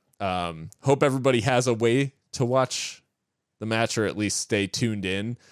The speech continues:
Um, and if you're trying to wait until you get home to be able to watch the match, hope you stay spoiler free. Um, so, um, yeah. Like I said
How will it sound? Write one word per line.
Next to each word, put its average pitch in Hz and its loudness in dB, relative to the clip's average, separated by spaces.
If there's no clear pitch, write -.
Um, 90 -2
and 104 -4
if 104 -4
you're 101 -2
trying 104 -2
to 104 -2
wait 98 -2
until 107 -2
you 92 -2
get 80 -6
home 147 2
to 143 0
be 139 0
able 139 -2
to 135 0
watch 135 0
the 139 -6
match, 127 -2
hope 104 -2
you 104 -4
stay 95 -2
spoiler 101 -2
free. 95 -8
Um, 78 -6
so, 80 -2
um, 80 -2
yeah. 101 0
Like 139 2
I 156 6
said 156 4